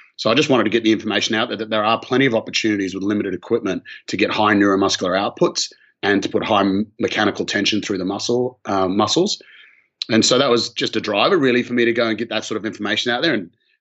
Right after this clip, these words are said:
just generally when I try and <laughs> talk, um, or present, I try and back it up with something. If it's not research, and I'm not the most read, well, uh, w-, well-read person in the world, but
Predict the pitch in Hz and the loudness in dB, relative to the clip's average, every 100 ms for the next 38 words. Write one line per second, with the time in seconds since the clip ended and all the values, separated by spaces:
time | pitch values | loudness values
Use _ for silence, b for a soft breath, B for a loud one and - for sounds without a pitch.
0 | - - - _ _ - 127 143 127 110 | -12 -10 -10 _ _ -2 2 4 2 0
1 | 110 98 117 98 87 _ - - 156 147 | -2 -4 -4 -4 -6 _ -12 -2 2 2
2 | 120 - B B B 143 113 107 104 98 | 0 -6 B B B -8 -4 -4 -4 -4
3 | 104 104 104 92 127 113 104 113 110 95 | -4 -2 -2 2 4 4 2 0 -2 -2
4 | 110 104 110 101 98 92 - 107 113 113 | -4 -4 -4 -6 -6 -12 -6 -4 -4 -4
5 | 95 95 95 123 113 90 101 117 - 101 | -6 -6 -4 0 0 2 2 2 2 2
6 | 156 - - b b - 95 104 113 95 | 0 0 -4 b b -6 -2 0 0 -2
7 | 104 131 117 104 - - - 110 113 101 | 0 4 4 2 -2 -14 -4 0 2 2
8 | 104 95 _ 98 95 95 107 120 - 107 | 0 0 _ -10 -8 -8 -12 -14 -6 0
9 | 107 101 98 92 110 107 113 98 95 117 | 2 4 0 0 -2 0 0 0 2 4
10 | 117 92 - | 4 2 -2